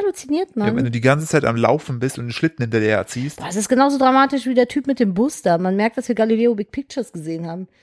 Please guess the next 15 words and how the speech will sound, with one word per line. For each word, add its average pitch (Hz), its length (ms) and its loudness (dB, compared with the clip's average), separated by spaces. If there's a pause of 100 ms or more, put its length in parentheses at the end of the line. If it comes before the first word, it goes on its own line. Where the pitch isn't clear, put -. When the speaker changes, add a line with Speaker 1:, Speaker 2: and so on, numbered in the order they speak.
(160)
Speaker 1:
Das 196 180 -6
war 240 200 4
dieser 226 320 2
Dude, 285 440 -4
der 247 120 4
da 226 140 2
irgendwie 226 360 0
in 220 80 -2
der 214 160 2
Wildnis 269 380 -4
in 220 60 -6
dem 208 120 0
Bus 294 280 -6
gelebt 208 420 -4
hat. 233 160 -2